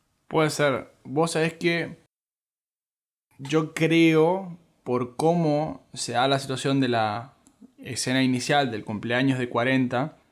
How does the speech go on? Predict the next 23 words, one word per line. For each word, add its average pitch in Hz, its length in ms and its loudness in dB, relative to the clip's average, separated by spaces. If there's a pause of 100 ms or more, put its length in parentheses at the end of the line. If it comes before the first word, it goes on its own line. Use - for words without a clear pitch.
(460)
de 151 120 2
que 147 120 0
sí, 214 160 0
obvio, 170 240 4
es 131 80 2
un 147 100 2
grupo 131 300 0
re 120 400 -2
heterogéneo. 113 760 -2
Si 110 160 -8
vos 123 540 -2
los 113 180 -6
mirás 117 300 -2
individualmente, 120 680 0
decís, 123 440 -2 (220)
es 101 160 -8
raro 123 280 -2
que 117 120 -8
tengan 117 300 -6
cosas 123 300 -6
en 107 80 -6
común 139 400 -2
porque 90 640 -8